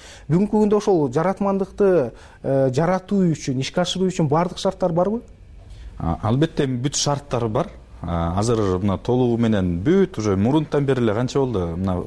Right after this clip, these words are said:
Speaker 2: тол-, толугу менен бийлик азыр президентке өттү. Эми бул жерде, а,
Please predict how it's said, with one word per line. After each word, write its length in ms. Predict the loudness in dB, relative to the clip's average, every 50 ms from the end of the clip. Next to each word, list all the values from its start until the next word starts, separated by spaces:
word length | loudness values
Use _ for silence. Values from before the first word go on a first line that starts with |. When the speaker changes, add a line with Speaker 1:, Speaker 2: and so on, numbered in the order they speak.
| -8 -4 -2
Speaker 2:
тол-, 240 | 0 2 2 2
толугу 320 | 2 2 2 2 2 2 2
менен 180 | 0 0 2
бийлик 340 | 2 2 2 2 0 0 0
азыр 260 | -2 0 0 -2 -2 -4 -8 -16 -20 -20 -12 -8 -4
президентке 520 | -2 0 2 2 2 2 0 0 2 2 4 4 2
өттү. 300 | 0 0 -2 -2 -2 -2 -4 -8 -20 -20 -20 -20 -8 -4
Эми 400 | 0 2 2 2 2 2 0 -4 -8 -14 -20 -18 -8 -2
бул 160 | -2 0 2
жерде, 520 | 2 2 2 2 4 4 4 4 2 0 -2 -8
а, 400 | -6 -4 -2 -2 -2 -2 -4 -8